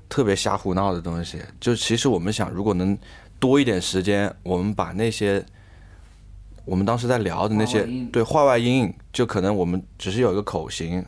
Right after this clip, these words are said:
Speaker 1: 然后把那个字幕打出来，那M V会更好玩一点。但是没办法，你底下的字幕得是歌词，所以没想好怎么弄这个东西。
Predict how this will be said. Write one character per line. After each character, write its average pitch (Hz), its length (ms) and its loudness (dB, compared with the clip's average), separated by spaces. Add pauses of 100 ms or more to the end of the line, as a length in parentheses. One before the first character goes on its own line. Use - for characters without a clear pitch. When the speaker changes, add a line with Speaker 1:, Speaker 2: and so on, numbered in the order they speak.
Speaker 1:
然 92 120 -4
后 90 80 -4
把 87 120 -8
那 90 120 -4
个 104 60 -2
字 - 180 -4
幕 147 120 -2
打 - 200 -8
出 - 80 -12
来， 87 100 -6
那 101 140 -2
M 92 200 -2
V 92 80 0
会 98 120 -4
更 101 120 -2
好 95 180 -10
玩 - 160 -10
一 80 40 -12
点。 82 160 -12
但 107 80 -2
是 117 80 -4
没 104 120 4
办 139 220 0
法， 110 240 -4
你 95 120 -6
底 98 160 -8
下 107 120 -2
的 101 80 0
字 113 140 -4
幕 113 100 2
得 87 140 -4
是 87 80 -10
歌 98 220 -2
词， - 420 -10 (680)
所 101 200 -2
以 92 140 -2
没 87 220 -2
想 98 280 -2
好 92 220 -2
怎 87 120 -8
么 87 100 -4
弄 120 280 2
这 104 120 -2
个 98 80 -2
东 90 180 -4
西。 - 160 -12